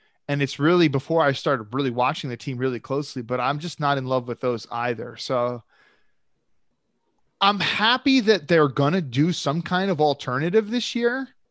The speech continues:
And I kind of, you know, kind of miss that, but I don't know that I really have a strong take, but I'm curious to hear yours.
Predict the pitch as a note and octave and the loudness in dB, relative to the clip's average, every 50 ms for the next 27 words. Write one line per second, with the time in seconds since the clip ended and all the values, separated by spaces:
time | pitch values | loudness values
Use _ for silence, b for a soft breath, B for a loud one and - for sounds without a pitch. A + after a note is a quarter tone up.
0 | _ _ _ - B2+ C3 B2+ B2 B2 - C3 C#3+ C#3+ C#3+ C3+ A#2+ G#2+ G#2 - _ | _ _ _ -6 -6 -4 -4 -4 -6 -6 -4 -2 -2 -2 -2 -4 -6 -8 -18 _
1 | _ - B2+ A#2+ _ _ _ _ _ - C3+ B2 A#2+ A2+ - - D3 C#3+ B2+ A2+ | _ -20 -20 -20 _ _ _ _ _ -10 -8 -6 -6 -8 -8 -6 -6 -6 -6 -6
2 | A2+ A#2 A#2+ C#3 - - - G3+ G3 G#3 G#3+ - - A#2+ B2+ B2 A#2 A2+ G#2+ - | -8 -8 -8 -8 -8 -8 -6 -4 -4 -4 -4 -6 -4 0 2 4 4 2 0 -4
3 | _ _ _ _ _ - B2+ C#3 D3+ D3+ C#3 C#3 C#3 C3 B2+ B2+ B2 B2 C3 B2+ | _ _ _ _ _ -4 -2 -2 0 2 2 2 4 4 4 2 4 4 4 4
4 | B2 B2+ A#2 A2 - - - C3 A#2 A#2 - B2+ A#2 G#2+ - - B2 B2 B2+ - | 2 2 0 -2 -4 -4 -2 -2 -2 -2 -2 -2 -2 -2 -2 -2 -4 -4 -4 -4
5 | - D#3+ D3+ D3 C3+ B2+ - A#2+ A#2 B2+ A#2+ A2+ A#2 A#2+ A#2+ A2+ G#2+ A2 - - | -2 0 0 0 -2 -2 -4 -8 -8 -8 -8 -6 -6 -6 -6 -8 -8 -10 -14 -18
6 | - | -20